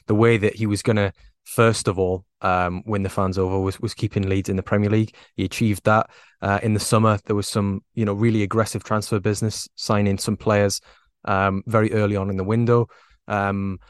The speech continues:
and then the, the start to this year as well, um, with some, some big wins, some important wins, games that perhaps Leeds would have lost last year, like the, the two one against Wolves on the opening day. Um, I'd, I'd say that the, there's definitely a, a better feeling around, around the place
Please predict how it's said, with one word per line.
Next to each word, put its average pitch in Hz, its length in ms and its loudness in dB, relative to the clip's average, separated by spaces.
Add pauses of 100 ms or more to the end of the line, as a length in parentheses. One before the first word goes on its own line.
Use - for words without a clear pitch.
(260)
and 127 140 4
then 127 320 4
the, 127 140 2
the 123 120 -2
start 117 300 0
to 107 100 -10
this 113 200 -4
year 104 120 0
as 98 140 -6
well, 104 340 0
um, 104 240 -2
with 104 120 -2
some, 104 260 -2 (100)
some 117 220 -2
big 107 160 2
wins, 110 300 2
some 110 100 -2
important 113 460 0
wins, 113 400 -2 (180)
games 123 280 4
that - 120 -2
perhaps 107 340 -2
Leeds 110 220 -2
would 104 80 -2
have 95 100 -6
lost 117 280 0
last - 200 -2
year, 98 120 0
like 98 180 -4
the, 95 220 0
the - 80 -10
two 110 240 0
one 104 160 2
against 98 280 -2
Wolves 107 280 -2
on 101 100 0
the 101 60 -2
opening 98 340 -4
day. 107 220 0 (440)
Um, 101 360 0 (500)
I'd, - 140 -4 (200)
I'd 143 140 2
say 143 300 6
that 117 220 2 (120)
the, 127 420 0
there's 123 280 -2
definitely 120 340 2
a, 101 140 2
a 110 100 -6
better 110 240 0
feeling 104 500 -2
around, 101 540 0 (100)
around 104 220 0
the 110 80 0
place 117 440 -2